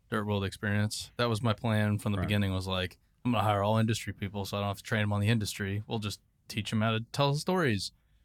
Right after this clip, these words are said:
Speaker 1: And that went out the window super fast. That was a very naive thought, 'cause we need other skill sets beyond someone that knows how to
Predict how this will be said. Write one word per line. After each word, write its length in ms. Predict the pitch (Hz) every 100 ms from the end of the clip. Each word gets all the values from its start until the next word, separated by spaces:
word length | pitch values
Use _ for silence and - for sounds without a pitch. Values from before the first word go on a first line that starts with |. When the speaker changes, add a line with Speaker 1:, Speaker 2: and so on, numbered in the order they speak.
| _ -
Speaker 1:
And 120 | 143
that 100 | 147
went 120 | 117
out 100 | 107
the 60 | 107
window 180 | 95
super 300 | 85 - -
fast. 460 | - 82 - - -
That 80 | 107
was 80 | 92
a 60 |
very 160 | 98 95
naive 400 | 95 92 92 87
thought, 340 | - 95 90 -
'cause 420 | 104 95 - - - _ - _
we 100 | 113
need 180 | 104 92
other 180 | 92 90
skill 260 | - 92
sets 320 | - - - -
beyond 440 | 104 104 - -
someone 340 | - - 95
that 120 | 98 104
knows 240 | 98 101
how 100 | 104
to 220 | 104 104